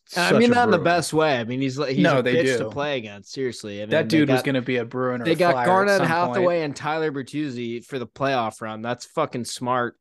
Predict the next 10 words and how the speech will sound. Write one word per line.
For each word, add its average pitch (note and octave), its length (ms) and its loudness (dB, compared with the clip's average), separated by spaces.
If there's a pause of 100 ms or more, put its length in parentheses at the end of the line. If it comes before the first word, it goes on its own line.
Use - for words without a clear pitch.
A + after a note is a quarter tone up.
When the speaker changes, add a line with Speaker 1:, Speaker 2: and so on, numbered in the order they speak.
Speaker 1:
That's B2 340 -6
Speaker 2:
Yeah. F2 100 -8
Speaker 1:
smart B2+ 340 0 (120)
Speaker 3:
Yeah. B2+ 60 -10
Speaker 1:
management A2 540 -6
right G2+ 240 -10
there. F#2+ 280 -4
That's G#2+ 340 -8 (220)
it, - 240 -8
it. - 240 -12